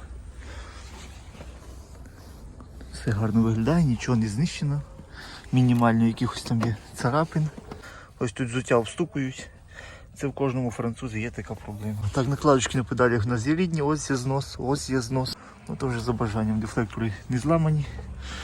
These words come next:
Сидіння у нас тряпка. Наповнені. По пластику нічого ніде не зламане. Чистенькі, гарненькі.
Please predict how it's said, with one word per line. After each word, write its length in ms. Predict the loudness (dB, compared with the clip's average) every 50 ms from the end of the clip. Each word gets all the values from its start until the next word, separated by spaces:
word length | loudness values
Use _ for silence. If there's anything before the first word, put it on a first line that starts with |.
| -10 -10 -12 -12 -14 -14 -14 -14 -14 -14 -16 -16 -14 -10
Сидіння 600 | -6 -4 -2 0 0 2 2 4 4 4 4 4
у 80 | 4 2
нас 220 | 2 0 -2 -6 -8 -8 -10 -6
тряпка. 460 | -2 2 2 2 2 2 2 2 2 2 0 -4 -6 -6 -8 -10 -14 -16 -16 -16 -18 -20 -20 -20 -20 -20 -20 -20 _ _ -20 -20 -20 -20 -16 -6 -2
Наповнені. 640 | 0 0 2 4 6 6 8 8 8 8 6 4 4 0 -4 -10 -12 -12 -14 -16 -18 -18 -8 -6
По 100 | -6 -4
пластику 480 | -2 -2 -2 -2 -4 -6 -6 -2 0
нічого 320 | 0 2 0 0 0 0 2
ніде 240 | 2 2 0 0 0
не 120 | 0 0
зламане. 480 | 0 0 0 0 2 2 2 2 2 0 -2 -8 -16 -12 -10 -8 -8 -6 -8 -8 -8 -8 -8 -6 -6 -8 -8 -12 -16 -18 -18 -18 -18 -18 -20 -20 -20 -20 -20 -20 -20 -20 -20 -20 -20 -20 -20 -20 -20 -20 -20 -20 -20 -18 -18 -16 -16 -18 -18 -20 -20 -14 -8
Чистенькі, 560 | -4 -2 -2 -2 -2 -2 -2 -2 0 0 2
гарненькі. 720 | 2 4 4 4 4 4 4 4 4 4 2 0 -2 -6